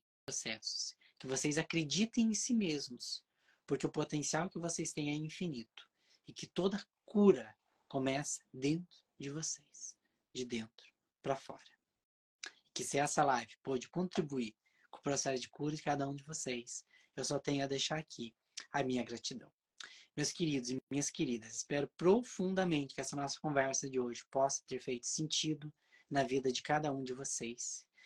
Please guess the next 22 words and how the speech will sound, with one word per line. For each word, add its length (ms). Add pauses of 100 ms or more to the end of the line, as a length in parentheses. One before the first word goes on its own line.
(160)
que 120
tenha 260
servido 720
também 260
de 100
auxílio, 800 (320)
como 180
uma 180
ferramenta, 840
como 220
um 60
incentivo 840 (280)
pro 140
processo 480
de 80
transformação 800
e 40
de 100
cura 280
de 100
cada 260
um. 120